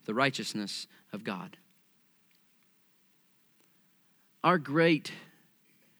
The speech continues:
and good Father looks at the world and says, I must address this wickedness. I cannot leave the evil in these people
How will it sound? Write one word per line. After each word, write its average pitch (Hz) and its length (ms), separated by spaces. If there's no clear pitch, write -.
and 127 200
good 151 440
Father 127 580
looks 156 220
at 165 100
the 156 60
world 160 420
and 135 100
says, 160 320
I 180 100
must 214 540
address 202 640
this 208 360
wickedness. 170 720
I 233 120
cannot 302 520
leave 269 360
the 247 180
evil 262 460
in 254 180
these 220 240
people 226 500